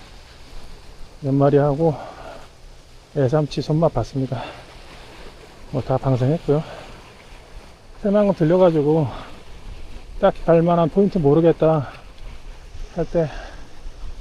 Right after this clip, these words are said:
한 번씩 오면 뭐, 괜찮을 것 같아요. 광어 같은 것도 있을 것 같긴 한데, 여기 바닥 지형이 보니까 모래거든요.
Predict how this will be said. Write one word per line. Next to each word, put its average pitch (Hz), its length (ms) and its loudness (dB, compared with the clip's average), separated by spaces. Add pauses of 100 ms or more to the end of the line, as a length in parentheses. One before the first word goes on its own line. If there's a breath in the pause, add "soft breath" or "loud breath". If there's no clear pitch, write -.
(400)
한 175 120 -2
번씩 170 260 2
오면 170 220 2
뭐, 165 100 -2
괜찮을 165 380 -2
것 175 80 0
같아요. 147 300 -4 (1300 loud breath)
광어 202 340 6
같은 220 220 6
것도 202 180 2
있을 156 200 2
것 180 100 4
같긴 160 200 4
한데, 160 520 4
여기 147 160 4
바닥 147 260 4 (120)
지형이 156 220 4
보니까 139 240 2
모래거든요. 139 580 4